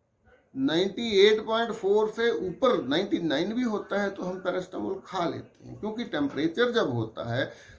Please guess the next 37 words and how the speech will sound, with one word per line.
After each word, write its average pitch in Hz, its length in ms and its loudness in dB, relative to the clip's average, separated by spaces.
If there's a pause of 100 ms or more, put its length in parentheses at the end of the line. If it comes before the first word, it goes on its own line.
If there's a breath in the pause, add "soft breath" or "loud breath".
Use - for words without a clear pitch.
(140)
तो 226 100 4 (680)
शरीर 190 420 2
में, 240 500 4
अ, - 280 -10 (1040)
मतलब 151 580 -2
pain 233 240 6
होती 165 420 -2
है, 113 60 -12
body 160 360 2
एक 196 220 0 (140)
होती 110 360 -16
है, - 80 -16 (120)
टांगें 156 340 0
दर्द 123 300 -6
करती 123 260 -10
हैं, 131 180 -2
body, 151 300 0
अ, - 380 -14 (140)
pain 196 260 0
करती - 420 -10
है, - 160 -20 (560 soft breath)
तो - 60 -6
हम, 226 600 -2
अ, - 120 -10 (360)
दवा 165 680 4
ले 135 180 0
लेते 143 300 -2
हैं 262 120 -2
जिससे 208 260 -4
हमें 196 280 -2
ऐसा 185 220 -4
लगता 139 280 -4
है 202 60 -4
कि 214 60 -4
हमें 185 240 -2
राहत 135 460 2
मिल 95 220 -8